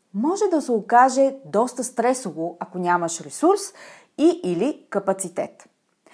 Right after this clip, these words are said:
Една от гостите на подкаста от ранните му години, която беше на Women Speak Gala,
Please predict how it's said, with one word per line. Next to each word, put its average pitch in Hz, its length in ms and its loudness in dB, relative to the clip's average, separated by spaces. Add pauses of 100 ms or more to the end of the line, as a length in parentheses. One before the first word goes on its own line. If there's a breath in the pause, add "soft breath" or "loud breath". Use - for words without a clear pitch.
(260 loud breath)
Една 226 280 8
от 277 100 4
гостите 285 400 6
на 214 200 2
подкаста 208 560 8
от 180 140 -4
ранните 240 380 2
му 214 120 0
години, 185 460 -2
която 190 300 2
беше 247 440 2
на 226 180 -2
Women 190 260 0
Speak 175 400 -6
Gala, 180 500 8